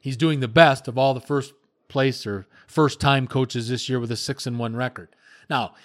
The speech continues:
he took over a team that had Aaron Rodgers on it and a few other pieces, but still, six and one in your first year. But Matt LaFleur came out and told Rob Demovsky from the Green Bay, uh,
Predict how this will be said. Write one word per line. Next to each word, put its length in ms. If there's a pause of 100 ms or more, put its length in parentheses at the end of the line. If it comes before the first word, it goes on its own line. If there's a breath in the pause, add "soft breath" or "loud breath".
he 180
took 240
over 240
a 60
team 280
that 120
had 220
Aaron 260
Rodgers 500
on 200
it 80
and 80
a 40
few 240
other 200
pieces, 500
but 240
still, 480 (480 loud breath)
six 320
and 140
one 320
in 80
your 100
first 400
year. 220
But 260 (240 loud breath)
Matt 260
LaFleur 600
came 240
out 300 (220 soft breath)
and 160
told 240
Rob 400
Demovsky 800
from 320
the 280 (100)
Green 260
Bay, 360 (220)
uh, 300